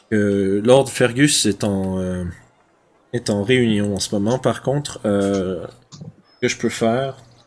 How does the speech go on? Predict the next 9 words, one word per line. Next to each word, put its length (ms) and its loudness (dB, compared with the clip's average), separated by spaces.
c'est, 280 2
euh, 460 -4
j'ai 180 2
déjà 240 4
avisé, 400 4
euh, 180 2
sa 240 -4
seigneurie 600 0
que 480 -2